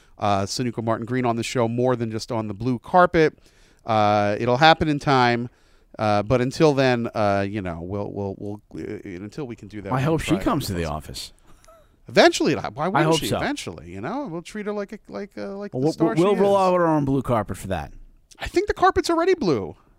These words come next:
Speaker 2: Well, we'll be in a different building by then.
Speaker 1: Yes, that's right. We'll be in the hip downtown building.
Speaker 2: That is correct.
Speaker 1: Yes, friends, Deck forty-four is moving.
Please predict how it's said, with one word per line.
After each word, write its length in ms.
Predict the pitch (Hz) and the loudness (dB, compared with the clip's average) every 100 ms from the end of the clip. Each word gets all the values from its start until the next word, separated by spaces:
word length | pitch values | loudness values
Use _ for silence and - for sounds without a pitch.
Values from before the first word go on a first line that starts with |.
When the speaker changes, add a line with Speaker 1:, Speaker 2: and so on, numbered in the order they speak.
| _ | _
Speaker 2:
Well, 160 | 147 156 | 0 2
we'll 200 | 170 160 | 2 2
be 80 | 175 | 2
in 60 | |
a 40 | 175 | 2
different 200 | 156 147 | 0 0
building 220 | 135 110 | 0 0
by 120 | 85 | -4
then. 180 | 78 87 - - - _ _ _ _ _ _ | -6 -10 -16 -20 -20 _ _ _ _ _ _
Speaker 1:
Yes, 720 | - 120 170 311 302 - - - | -14 4 8 10 10 8 -2 -6
that's 320 | - 135 - 131 | -8 -8 -8 -12
right. 540 | 120 127 254 320 127 - | -8 0 0 0 -4 -6
We'll 140 | 151 | -4
be 140 | 196 | -2
in 80 | 220 | 0
the 80 | 190 | -2
hip 360 | 151 202 - - | 0 -2 -4 -6
downtown 580 | 180 302 320 233 165 | -4 -4 -6 -6 -4
building. 280 | 113 101 85 | -4 -6 -6
Speaker 2:
That 100 | 101 | -6
is 80 | 95 | -6
correct. 340 | - 80 - _ _ _ _ - | -8 -10 -12 _ _ _ _ 0
Speaker 1:
Yes, 380 | 170 196 - - | 4 4 2 -12
friends, 580 | - 135 120 113 110 - _ - | -2 0 0 -2 -10 -16 _ 0
Deck 220 | 180 - | 2 2
forty-four 800 | - 214 185 - 196 170 127 117 - | 4 4 4 0 2 4 4 0 -4
is 180 | 127 110 | -8 -2
moving. 560 | 143 202 127 78 60 | 0 0 -2 -10 -14